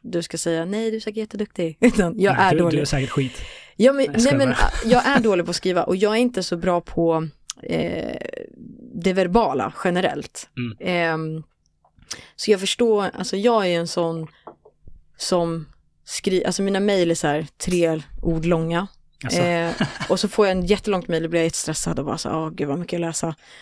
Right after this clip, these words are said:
Speaker 1: Och sen så när jag väl ska försöka skriva någonting, alltså, det, det tar mig, det ger mig bara
Speaker 2: Ja,
Speaker 1: ångest.
Speaker 2: jag
Speaker 1: Så
Speaker 2: förstår.
Speaker 1: jag kopierar bara av andra.
Speaker 2: Ja.
Speaker 1: Ja.
Speaker 2: Nej, men jag förstår.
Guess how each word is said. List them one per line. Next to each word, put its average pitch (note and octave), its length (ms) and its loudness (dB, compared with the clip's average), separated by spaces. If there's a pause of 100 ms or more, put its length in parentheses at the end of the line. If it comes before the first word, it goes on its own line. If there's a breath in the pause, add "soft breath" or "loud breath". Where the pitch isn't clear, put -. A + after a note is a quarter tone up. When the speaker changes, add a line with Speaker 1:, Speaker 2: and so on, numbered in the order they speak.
(220 loud breath)
Speaker 1:
Och F3 240 -2
sen D#3+ 460 -2 (1300 soft breath)
så F#3 360 0 (1400)
när G3+ 220 4
jag F#3+ 80 4
väl F3+ 260 4
ska - 160 -4
försöka F3 680 0
skriva E3 300 -4
någonting, E3+ 260 -2
alltså, G3+ 180 2
det, G3 160 4
det F#3+ 140 0
tar G3+ 180 0
mig, F3 240 2
det F3 100 -2
ger G3 200 0
mig F3 120 0
bara E3+ 400 2
Speaker 2:
Ja, F3 60 2
Speaker 1:
ångest. - 500 -4
Speaker 2:
jag A2 100 -10
Speaker 1:
Så - 40 -10 (160)
Speaker 2:
förstår. E3+ 100 0
Speaker 1:
jag F3+ 160 2
kopierar F3+ 360 2
bara E3 140 2
av C#3 100 0
andra. C#3+ 300 -4 (180)
Speaker 2:
Ja. A2 220 -10 (180)
Speaker 1:
Ja. A2+ 180 -2 (380 soft breath)
Speaker 2:
Nej, C3 180 -4
men A#2+ 80 -2
jag E3+ 100 -2
förstår. F3 280 -2